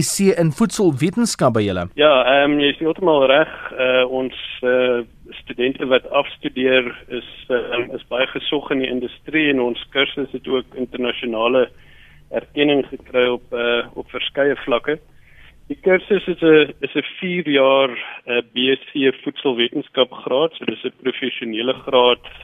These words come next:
Speaker 2: wat basies gelykstaande is aan 'n, 'n gewone drie jaar B S C met 'n honneurs, maar die hele kursus is, is vier jaar. En, ehm, omdat dit 'n B S C is, die grondslag,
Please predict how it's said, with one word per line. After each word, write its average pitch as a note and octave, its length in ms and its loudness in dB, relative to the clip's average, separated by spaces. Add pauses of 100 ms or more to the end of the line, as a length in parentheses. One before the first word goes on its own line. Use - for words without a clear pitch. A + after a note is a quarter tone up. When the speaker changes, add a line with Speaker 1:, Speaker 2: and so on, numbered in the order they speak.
(120)
Speaker 2:
wat A#2 180 -2 (220)
basies A2+ 340 -8
gelykstaande A#2 800 -2
is G#2 80 -6
aan A2+ 140 -2
'n, G#2+ 280 -4 (100)
'n A2 80 -12
gewone A#2+ 480 -4
drie A#2+ 160 -4
jaar A#2 260 2
B A2 100 -10
S A2+ 200 0 (140)
C B2 160 2
met A#2+ 180 -6
'n A#2 60 -8
honneurs, A#2+ 580 -2
maar A2 460 -2
die A2+ 100 -6
hele A2+ 160 -2
kursus B2+ 460 -6
is, A2+ 200 -10 (100)
is A#2 140 -14 (120)
vier C#3+ 260 -4
jaar. C#3 280 4 (1120)
En, D#3+ 720 4 (280)
ehm, C#3+ 600 0
omdat D3+ 300 0
dit C#3 140 -6
'n C3+ 120 -8
B - 40 -16
S C3 340 -4
C - 40 -14
is, D#3+ 300 2 (220)
die B2+ 120 -10
grondslag, C#3+ 760 0